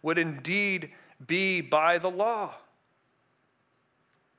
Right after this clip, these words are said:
Verse twenty-two, "But the scripture imprisoned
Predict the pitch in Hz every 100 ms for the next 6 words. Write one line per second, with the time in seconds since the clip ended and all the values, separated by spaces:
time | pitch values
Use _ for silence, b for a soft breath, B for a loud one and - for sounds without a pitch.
0 | _ _ _ _ _ _ _ _ _ _
1 | _ _ _ _ _ _ _ 131 127 147
2 | 139 - 139 113 - 120 - 170 165 -
3 | 165 160 - 120 - 151 143 151